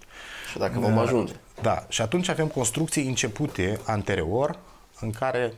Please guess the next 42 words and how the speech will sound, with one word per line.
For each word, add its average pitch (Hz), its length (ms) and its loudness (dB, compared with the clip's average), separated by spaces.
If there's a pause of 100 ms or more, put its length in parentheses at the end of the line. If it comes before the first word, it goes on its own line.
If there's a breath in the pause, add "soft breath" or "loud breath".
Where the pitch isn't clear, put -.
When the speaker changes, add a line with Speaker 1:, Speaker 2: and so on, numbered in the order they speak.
(100)
Speaker 2:
nu 135 180 -4
putem, 127 580 -2
uh, 107 920 -2
să 110 180 -4
facem, 113 440 -2
uh, 107 240 -2
mare 110 280 2
lucru, 101 300 0
da? 120 180 0
Le 98 140 0
retragem 101 420 -2
autorizațiile, 107 640 -4
se - 100 -6
duc 113 200 -6
în, 98 120 -4
uh, 85 280 -4
instanța 87 360 -4
de 80 100 -6
judecată, 92 600 -4
le, 98 140 -6
le 101 260 -2
restabilesc, 101 680 -2 (500 loud breath)
dar 110 440 0
la 107 180 0
eliberarea 107 580 0
actelor 80 460 -4
noi 123 320 -4 (140)
ținem 107 260 -4
cont 95 260 -4
de 82 60 -8
toate 92 300 -4
standardele 85 600 -8
și, - 220 -8
uh, 90 640 -8 (580)
facem 95 280 -8
tot 92 140 -4
posibil 92 340 -4
să 87 140 -6
fim 90 140 -6
cât 87 160 -10
se - 100 -8
poate 85 360 -8